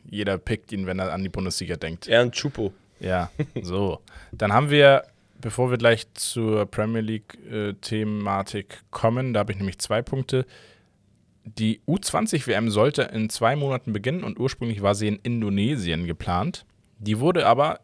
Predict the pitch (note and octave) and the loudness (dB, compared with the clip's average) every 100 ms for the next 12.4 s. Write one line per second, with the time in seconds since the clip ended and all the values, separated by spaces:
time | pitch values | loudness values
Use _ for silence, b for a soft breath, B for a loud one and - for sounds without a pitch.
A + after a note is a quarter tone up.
0 | _ - A#2+ A#2 A2 B2 C3 A2+ A#2 - | _ -8 -4 0 0 0 -2 -2 -2 -4
1 | - C3 - - - - A2+ G#2+ - G2+ | -6 -4 -4 -6 -8 -6 -8 -10 -6 -6
2 | G2+ - C#3 C#3+ F2+ A#2 - - G2 G2 | -4 -4 -2 0 0 -4 -6 -2 0 0
3 | F#2+ F#2 F#2+ - - C3 D#3 G2 F#2 C3 | 0 -2 -4 -8 -4 -2 0 0 -2 -2
4 | - B B B B B G#2+ G#2+ D#3+ E3 | -6 B B B B B -4 -2 -2 0
5 | D3 C3 B2+ B2+ C3+ B2+ B2 G#2+ B2 D#3 | 0 0 0 -2 0 2 2 2 2 2
6 | E3+ - - G#2+ G#2 G#2+ B2+ C3 A2+ A#2+ | -2 -6 -4 0 4 4 4 -2 -4 -6
7 | - G#2+ G2+ F#2+ A#2+ F3 - D#3 D#3 D3+ | -6 -4 0 2 0 0 -2 -2 -2 -4
8 | D3 - _ - F#2+ - G#2+ G2 - F#2+ | -8 -14 _ -10 -8 -2 0 0 0 0
9 | A#2+ C#3+ - A#2+ G2+ F#2+ - - F#2+ F2+ | 2 0 -2 0 0 0 -4 -6 -4 -2
10 | G#2 A#2+ A2+ A2 F2+ F2 - - G2+ A2 | -2 -2 -2 -2 -2 -6 -8 -4 2 2
11 | A2+ A2+ B B B B B B G2+ G#2+ | 2 -2 B B B B B B 0 2
12 | G#2 G#2 G2+ - | 2 0 -2 -8